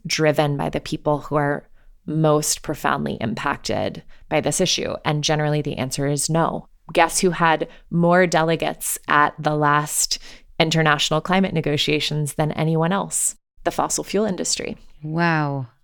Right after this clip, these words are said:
Speaker 1: Yeah. The inequity in our leadership structures and power structures means we're not going to get to the best collective answers. And I've obviously spent a lot of time thinking about this from the perspective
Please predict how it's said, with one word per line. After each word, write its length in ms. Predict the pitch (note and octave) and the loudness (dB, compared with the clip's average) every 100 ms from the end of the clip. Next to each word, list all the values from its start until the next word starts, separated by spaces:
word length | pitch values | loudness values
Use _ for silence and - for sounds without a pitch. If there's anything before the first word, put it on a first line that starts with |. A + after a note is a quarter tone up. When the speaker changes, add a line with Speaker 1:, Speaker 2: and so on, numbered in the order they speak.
| _ - | _ -4
Speaker 1:
Yeah. 360 | D#3+ G3+ E3 - - _ _ _ | 2 4 2 -4 -18 _ _ _
The 260 | F3 F3+ - | 0 0 2
inequity 880 | F3+ G3+ G3 F#3 - F3 D#3 D3+ D3 - | 4 6 4 2 0 0 2 0 -2 -2
in 380 | D3+ D3 D3+ D3+ - | 0 2 0 -2 -2
our 400 | D3 D3 C#3+ D3 | 0 2 0 -2
leadership 560 | - D#3+ E3 E3 - D3+ | -2 0 2 2 0 0
structures 520 | - D3 D3 D3 C#3+ | 0 0 -2 -2 -2
and 160 | D3 C#3+ | -2 -4
power 440 | - F#3 F#3+ F3+ | 0 4 4 4
structures 840 | E3 - D#3+ - - D3 D3+ D3+ - | 2 -2 -4 -2 -2 -2 -4 -6 -6
means 800 | D#3+ D#3 D3+ D3 C#3+ D3 C#3+ - - - | -2 0 2 2 0 0 -2 -4 -8 -12
we're 240 | D3+ E3 | 0 2
not 600 | D#3 D3+ D3 D#3 - - - - D#3 | 4 4 4 2 0 -4 -6 -14 2
going 340 | D#3+ D#3+ D#3+ | 4 4 2
to 140 | - D3 | 0 -2
get 360 | D3 D3 - | 0 -2 -2
to 200 | - D3 | -2 0
the 140 | C#3 D3+ | 0 0
best 560 | C3 D3 C#3+ - - | 2 0 2 0 -2
collective 480 | - D3 C3 - - | -2 -2 -2 -6 -8
answers. 680 | C#2+ F2 - - - - - - - | -8 -6 -6 -6 -4 -4 -4 -8 0
And 400 | D#3 D3+ D3 D3 | 2 4 0 -2
I've 220 | - D#3 D#3 | 0 2 2
obviously 500 | D3+ D3+ - D3 C#3+ | 2 0 0 -2 -2
spent 260 | - E3 D3 | -2 -2 -2
a 60 | |
lot 160 | C#3+ C#3+ | -2 -4
of 80 | - | -4
time 240 | D3 C#3+ | -6 -4
thinking 260 | D3 D3+ C#3+ | -4 -4 -2
about 220 | C#3 - | -2 -2
this 240 | D3 - | -6 -4
from 160 | C#3+ C#3+ | -4 -4
the 80 | C#3 | -6
perspective 760 | D#3 - D#3+ - C#3 C#3 C3+ | -6 -4 -4 -4 -4 -4 -6